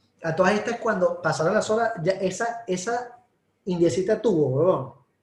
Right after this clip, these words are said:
si mal no me acuerdo, por lo menos, marico, no te estoy mintiendo, yo creo que llegó como a las siete horas, huevón. Siete horas de intenso dolor, el bebé no salía, el peo, la vaina, y a-,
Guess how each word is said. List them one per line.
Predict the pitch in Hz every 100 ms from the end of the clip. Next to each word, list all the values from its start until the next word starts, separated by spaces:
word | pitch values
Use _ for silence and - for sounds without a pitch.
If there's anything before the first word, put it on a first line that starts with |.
| _
si | - - 170
mal | 170
no | 196
me | 208
acuerdo, | 202 196 151 139
por | 160
lo | 147 175
menos, | 220 226 202 190 - _ _ _ _ _ _ -
marico, | 160 190 170
no | 160
te |
estoy | 190 208
mintiendo, | 190 185 180 147
yo | 139 170
creo | 208
que | 180 165 165
llegó | 151 147 196 220 -
como | 170
a | 156
las | 143
siete | - 208 202 202
horas, | 180 135 123
huevón. | 117 113 - _ _ _ _ _ _
Siete | - 190 185 220
horas | 233 233 220
de | 190 165 -
intenso | 180 165 160 - _ 202 214 220 - 220
dolor, | 170 151 190 262 - - _ _ _ _ _ _ _ _ -
el | 175
bebé | 165 160 165
no | 202
salía, | 220 202 214 220 226 226 - _ _
el | 175 160 139
peo, | 175 202
la | 190
vaina, | 180 208 233 240 -
y | - 185
a-, | 180 180 -